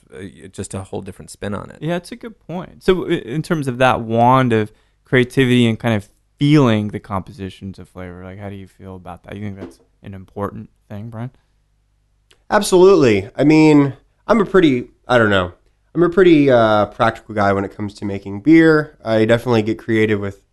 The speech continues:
Speaker 3: with what I wanna do and putting my stamp on it or ma-, creating, you know, we've, we've got a few things that we're doing that, um, I would say are original
Speaker 2: Yeah.
Speaker 3: or, you know, I didn't, I'm not really taking ideas from anybody else.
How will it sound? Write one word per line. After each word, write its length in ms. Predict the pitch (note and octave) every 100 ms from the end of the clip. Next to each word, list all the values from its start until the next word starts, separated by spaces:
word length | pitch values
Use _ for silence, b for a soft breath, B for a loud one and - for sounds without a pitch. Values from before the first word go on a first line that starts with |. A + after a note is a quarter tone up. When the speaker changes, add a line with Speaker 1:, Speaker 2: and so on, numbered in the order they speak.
| _ _ _ _ -
Speaker 3:
with 240 | A2+ -
what 380 | G#2+ A2+ A#2+ B2
I 60 | A#2+
wanna 300 | A#2 A#2 A2+
do 200 | A2+ A2+
and 120 | G#2+
putting 220 | - A2
my 120 | G2+ F#2+
stamp 400 | - B2 A#2 A2+
on 200 | A2 G#2+
it 60 |
or 140 | G2+ G#2
ma-, 160 | A2 -
creating, 360 | F3+ E3+ D#3
you 60 | D3+
know, 80 | C#3
we've, 180 | D3+ D3
we've 280 | D#3 D3
got 120 | D3+ C3+
a 60 |
few 220 | - A#2
things 300 | A2+ A2+ A2
that 120 | A2 F#2+
we're 120 | G2+
doing 320 | G#2 G#2 G#2+
that, 340 | G#2 F#2+ - _ _ _ _ _
um, 560 | G2 G2+ G2 G2 F#2+ G2 -
I 100 | A#2
would 140 | A#2
say 220 | A2+ A2+ G#2+
are 440 | G2+ G2 G2 G2
original 680 | A2+ G#2 G#2 A2 G#2+ A2+ C3+ _
Speaker 2:
Yeah. 160 | A#2+ G#2
Speaker 3:
or, 100 | G#2+
you 140 | A2
know, 200 | G#2 G2
I 80 | G2
didn't, 320 | G2 G2+ G2+ -
I'm 100 | G2+
not 260 | F#2+ F#2 - _ _ -
really 500 | A2 G2+ G2 F#2+ G#2 _ _
taking 460 | A2 G2 G2 G2 _ _
ideas 360 | G2+ G2 G2+ G2
from 180 | F#2+ G2
anybody 420 | F#2+ F#2+ F#2+ F#2+
else. 400 | G2 C3 -